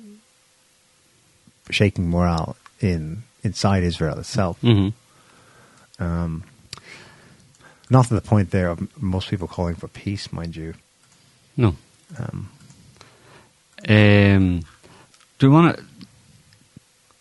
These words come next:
Speaker 2: do you, I mean, you, I know you don't like Jordan Peterson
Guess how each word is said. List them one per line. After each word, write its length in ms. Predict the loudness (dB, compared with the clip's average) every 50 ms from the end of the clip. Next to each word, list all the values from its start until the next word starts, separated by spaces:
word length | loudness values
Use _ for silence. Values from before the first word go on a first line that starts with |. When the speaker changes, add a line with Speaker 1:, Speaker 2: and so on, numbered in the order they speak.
| _ _ _ _ _ _ _ _ _ _ _
Speaker 2:
do 80 | 6 6
you, 220 | 6 6 4 2
I 100 | 2 4
mean, 280 | 6 8 8 8 8 6
you, 380 | 6 4 2 0 -4 -10 -12 -16 -20 -20 -20 -20 -20 -20 -20 -20 -20 _ _ _ -2 2
I 100 | 4 6
know 140 | 6 6
you 100 | 8 6
don't 140 | 6 4 4
like 160 | 2 0 2
Jordan 220 | 2 2 2 2 2
Peterson 480 | 0 0 0 0 0 -2 -2 -2 -4